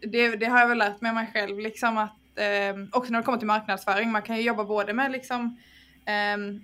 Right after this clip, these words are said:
saker som hamnar på en marknadsförarbord kan ju till exempel vara det här med, liksom, att underhålla den befintliga kunden, att, liksom, göra så att den befintliga kunden är väldigt nöjd och glad och blir inspirerad kring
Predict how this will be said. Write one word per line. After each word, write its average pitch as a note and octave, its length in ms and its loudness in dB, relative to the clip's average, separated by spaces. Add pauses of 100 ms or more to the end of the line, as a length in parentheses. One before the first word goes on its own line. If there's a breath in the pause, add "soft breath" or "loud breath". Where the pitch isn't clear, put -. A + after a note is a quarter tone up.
saker A3 260 0
som A3+ 120 -6
hamnar G#3 200 0
på G#3 120 -6
en G#3 80 -2
marknadsförarbord A3+ 840 0
kan A3 100 -4
ju G#3+ 60 -4
till G#3+ 140 -8
exempel G3+ 460 -2
vara C4 140 4
det A#3+ 80 -2
här A3+ 240 2
med, G#3 300 0
liksom, G#3 200 -6
att G#3 100 -4
underhålla G#3+ 480 0
den G#3 160 0
befintliga G3+ 540 -8
kunden, C4+ 600 0
att, A3+ 180 -6
liksom, G#3 360 -6 (380 loud breath)
göra G#3+ 300 2
så G#3 100 -8
att G3+ 60 -8
den G3+ 80 -4
befintliga G#3 520 -6
kunden G3+ 200 -6
är G3+ 40 -4
väldigt G3+ 260 -4
nöjd C4+ 500 0
och G#3 100 -4
glad A#3+ 420 4
och A3 60 -4
blir G#3 100 0
inspirerad G#3 680 -4
kring G#3 340 -6